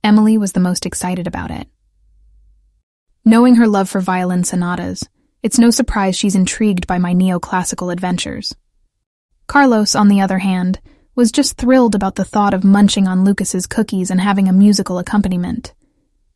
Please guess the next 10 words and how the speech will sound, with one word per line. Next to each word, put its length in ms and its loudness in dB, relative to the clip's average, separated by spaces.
That 180 -2
guy 200 0
sure 300 2
knows 320 4
the 160 -2
art 240 0
of 140 -8
combining 540 2
his 180 -4
pleasures. 680 -6